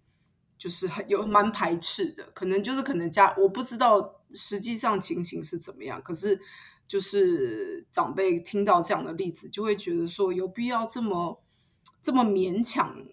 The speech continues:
就是要，要推行双语教育嘛？可是因为那时候我就也还蛮惊讶，或者是会觉得某种程度有点受伤害吧，就是觉得我其实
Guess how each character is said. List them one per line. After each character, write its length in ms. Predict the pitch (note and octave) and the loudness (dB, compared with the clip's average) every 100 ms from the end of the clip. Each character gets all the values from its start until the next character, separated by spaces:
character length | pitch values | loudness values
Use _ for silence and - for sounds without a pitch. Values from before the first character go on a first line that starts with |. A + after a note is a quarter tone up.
| - | -8
就 100 | G3 | -4
是 420 | F#3 G3+ F3+ B2 | -2 0 2 0
要， 300 | G#2 F#3 - | 0 0 2
要 320 | B2+ E3+ D#3 E3 | 2 2 2 0
推 200 | G3+ F#3+ | 2 2
行 240 | F#3 E3 | 2 -6
双 240 | - D#3+ | -4 -4
语 80 | C#3+ | -6
教 240 | - - - | -8 -8 -8
育 160 | - | -10
嘛？ 260 | - C#2+ - | -10 -12 -12
可 160 | - G3 | -8 -4
是 120 | B3 | -2
因 120 | B3+ | 0
为 220 | C4+ B3 - - _ _ | 0 0 -4 -20 _ _
那 120 | C#4 | 0
时 160 | D4 C4 | 2 6
候 160 | C#4 C#4+ | 6 8
我 180 | F#3+ | 6
就 280 | E3 C#4 C4 | 4 0 0
也 180 | G3 E3+ | 2 0
还 220 | F3 F#3+ | 0 0
蛮 260 | F#3 E3+ F3+ | 0 0 -2
惊 280 | - G3 A3 | -2 -2 0
讶， 260 | G3 E3+ | 2 2
或 180 | E3+ G3+ | 2 2
者 100 | F3+ | 2
是 300 | F3+ G3+ G3 | -2 -2 -2
会 180 | G#3 F#3 | 0 -2
觉 200 | - D#3+ | -2 -8
得 400 | E3 C#3 G#2+ - _ - - _ _ _ - | -6 -10 -12 -16 _ -12 -12 _ _ _ -6
某 260 | G#3+ B3 D#4+ | 0 4 4
种 260 | G4+ A3 | 4 2
程 280 | G3+ C#4 G3+ | 0 -2 2
度 100 | E4 D#4 B3+ | 2 2 2
有 220 | A3+ - | 4 4
点 200 | C#4+ F3 | 0 0
受 260 | - A3+ | 2 2
伤 300 | - F#3 F3+ | 4 4 2
害 220 | C4 E3+ B2+ | 2 0 -2
吧， 180 | - - | -8 -2
就 140 | G3+ | 0
是 120 | A3 | 0
觉 140 | G#3 F#3 | -2 0
得 100 | G3+ | 2
我 180 | F#3+ | 2
其 200 | F#3 - | 0 -4
实 480 | G3+ A3 A3 G#3+ G#3+ | -6 -2 -2 -2 -6